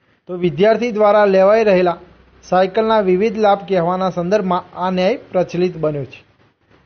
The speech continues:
તેથી જ્યારે જ્યારે કોઈ વસ્તુ કે વ્યક્તિ એકી સાથે બે પ્રયોજન સાધવામાં આવ્યા હોય ત્યારે તે પ્રસંગને સંક્ષેપમાં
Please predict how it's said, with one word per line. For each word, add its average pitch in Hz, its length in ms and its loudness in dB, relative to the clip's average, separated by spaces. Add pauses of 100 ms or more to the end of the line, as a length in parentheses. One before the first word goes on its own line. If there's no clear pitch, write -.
(720)
તેથી 180 240 -2
જ્યારે 185 360 2
જ્યારે 226 300 4
કોઈ 220 240 2
વસ્તુ 190 440 0 (1080)
કે 220 120 2
વ્યક્તિ 196 380 0 (180)
એકી 202 280 -4
સાથે 214 340 0
બે 196 220 2
પ્રયોજન 202 460 0
સાધવામાં 180 580 0
આવ્યા 214 200 2
હોય 139 200 -2 (560)
ત્યારે 202 260 4
તે 202 160 0
પ્રસંગને 214 600 0
સંક્ષેપમાં 180 720 -4